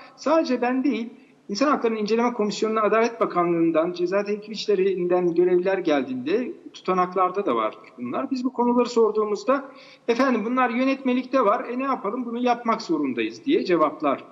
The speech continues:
alıyorduk. Ve biz buna tabii çok üzülüyorduk. Bizim için çok üzücü, e, hadiselerdi. Çünkü o anneler kendi hallerini anlatıyordu, gözyaşlarıyla anlatıyordu. Bu bizi çok etkiliyordu.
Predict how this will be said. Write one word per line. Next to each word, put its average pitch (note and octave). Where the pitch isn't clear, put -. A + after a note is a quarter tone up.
alıyorduk. G#2
Ve A#3+
biz C4
buna C#4+
tabii C4
çok E4
üzülüyorduk. B2
Bizim B3
için B3+
çok D#4
üzücü, G3+
e, B2
hadiselerdi. A#2+
Çünkü B3+
o D#4+
anneler B3
kendi B3
hallerini D3
anlatıyordu, C#3+
gözyaşlarıyla E3
anlatıyordu. C3+
Bu G#3+
bizi F3
çok -
etkiliyordu. -